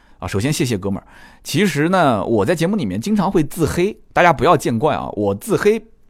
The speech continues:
就并不是抱怨，自黑这种东西呢，要，要，要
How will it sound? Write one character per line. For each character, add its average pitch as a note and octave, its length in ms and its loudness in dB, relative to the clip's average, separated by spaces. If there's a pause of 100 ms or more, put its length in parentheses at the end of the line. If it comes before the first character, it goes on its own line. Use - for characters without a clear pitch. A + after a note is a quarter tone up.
就 A#3+ 120 -10
并 B3 160 -4
不 A#3 80 -2
是 A#3+ 80 -4
抱 A#3+ 300 4
怨， F#2+ 160 -4 (440)
自 A#3+ 160 0
黑 C4 160 2
这 C#4 80 -2
种 G3+ 140 2
东 C3+ 160 0
西 D3 80 -2
呢， B2+ 280 0
要， E3+ 200 4 (120)
要， F#3+ 140 -2
要 F3 140 0